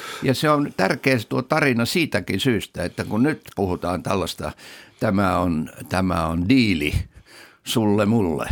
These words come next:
sulta pois mulle ja päinvastoin, niin tästä ei ollut yhtään kysymys integraatiossa. Ja, ja, ja tuota, sitten kun me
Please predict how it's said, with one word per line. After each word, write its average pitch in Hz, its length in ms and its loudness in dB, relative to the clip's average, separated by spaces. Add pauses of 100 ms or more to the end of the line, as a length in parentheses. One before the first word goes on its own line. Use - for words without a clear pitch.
(160)
sulta 95 380 -2
pois 85 400 -2
mulle 90 320 0
ja 80 120 0
päinvastoin, 87 640 -2
niin 90 100 -2
tästä 120 300 -2
ei 110 40 2
ollut 131 140 2
yhtään - 380 -2
kysymys - 500 -14 (100)
integraatiossa. - 760 -10 (420)
Ja, 104 300 2
ja, 107 280 2
ja 107 180 2
tuota, 107 520 0
sitten 113 360 -4
kun 113 120 -2
me 113 240 0